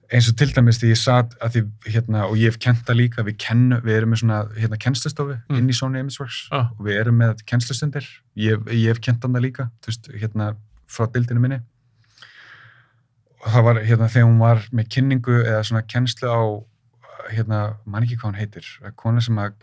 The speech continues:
Speaker 1: hérna, fann upp kerfið.
Speaker 2: Ah.
Speaker 1: Sko, þegar þú renderar,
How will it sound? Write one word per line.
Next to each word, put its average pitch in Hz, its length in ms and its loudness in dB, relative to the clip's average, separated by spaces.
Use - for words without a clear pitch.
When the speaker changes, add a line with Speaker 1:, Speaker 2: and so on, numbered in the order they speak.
Speaker 1:
hérna, 107 200 -8
fann 123 220 0
upp 120 140 -4
kerfið. 95 560 -4
Speaker 2:
Ah. 120 160 -2
Speaker 1:
Sko, - 260 -6
þegar 110 200 2
þú 117 120 6
renderar, 143 600 0